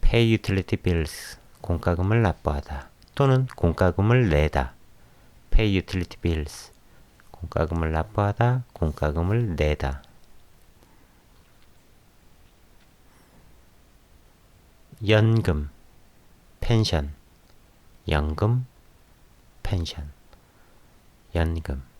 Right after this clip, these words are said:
펜션. There are three pensions in Korea.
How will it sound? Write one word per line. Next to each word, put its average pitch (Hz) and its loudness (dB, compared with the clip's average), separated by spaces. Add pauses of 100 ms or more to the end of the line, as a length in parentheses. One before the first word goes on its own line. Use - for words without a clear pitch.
(140)
펜션. 71 -4 (2500)
There 101 2
are 98 4
three 123 0
pensions 104 0
in 87 0
Korea. 76 -2